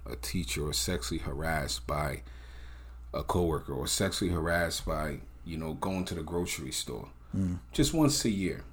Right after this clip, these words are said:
Speaker 2: Mm.
Speaker 1: You know what I mean?
Speaker 2: Yeah.
Speaker 1: Like, do you think that would affect her? Do you think that would affect the people around her? So they were trying to follow me, and I said, "So imagine, you know what I'm saying, once a month or once a week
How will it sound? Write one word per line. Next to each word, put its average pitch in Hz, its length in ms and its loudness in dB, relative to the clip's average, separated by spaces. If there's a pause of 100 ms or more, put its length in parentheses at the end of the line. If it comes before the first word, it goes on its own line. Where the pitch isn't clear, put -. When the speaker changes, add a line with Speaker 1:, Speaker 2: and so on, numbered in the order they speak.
(460)
Speaker 2:
Mm. 92 200 2
Speaker 1:
You 95 80 6
know 98 60 6
what 98 80 6
I 98 40 6
mean? 101 380 8
Speaker 2:
Yeah. 92 220 2 (380)
Speaker 1:
Like, 82 220 2
do 98 80 6
you 104 160 10
think 107 220 6
that 98 160 6
would 92 120 4
affect 85 540 2
her? 82 400 2 (640)
Do 85 60 2
you 90 80 6
think 95 200 4
that 90 140 4
would 82 100 2
affect 90 340 -2
the 82 80 -2
people 78 300 -2
around 82 400 2
her? - 140 -4 (960)
So 82 580 4 (520)
they 92 100 6
were 104 160 8
trying 117 280 6
to 107 60 6
follow 117 420 10
me, 90 140 8
and 87 80 6
I 87 60 6
said, 90 300 4
"So 95 200 6
imagine, 90 760 4
you 92 80 4
know 92 80 4
what 90 100 4
I'm 87 60 2
saying, 87 520 0
once 95 320 2
a 90 60 0
month 85 480 0
or 69 80 -2
once 92 340 2
a 78 60 -2
week 95 400 2